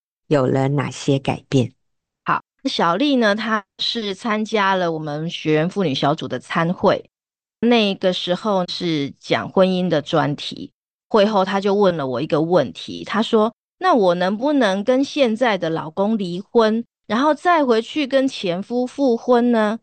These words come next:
Speaker 2: 因为她后来发现，其实她前夫很爱她，然后也很负责任，好像跟她才是原本的那一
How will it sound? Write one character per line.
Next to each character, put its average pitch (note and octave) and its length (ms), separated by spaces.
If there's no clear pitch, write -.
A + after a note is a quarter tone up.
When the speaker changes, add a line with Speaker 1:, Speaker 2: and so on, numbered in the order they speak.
Speaker 2:
因 G#3+ 100
为 A3+ 60
她 A3 140
后 A3 160
来 D#3 160
发 F3 180
现， F#3 240
其 D#3+ 200
实 E3+ 100
她 F3+ 160
前 D3 260
夫 E3 220
很 B2+ 180
爱 F3 260
她， D#3 220
然 D3+ 120
后 F3 120
也 D3 140
很 - 180
负 G#3 200
责 A#2+ 260
任， D#3 300
好 D3+ 60
像 G#3 320
跟 B3 180
她 B3 140
才 F3+ 220
是 G3 360
原 F#3 260
本 C3 320
的 E3 140
那 F3+ 200
一 - 180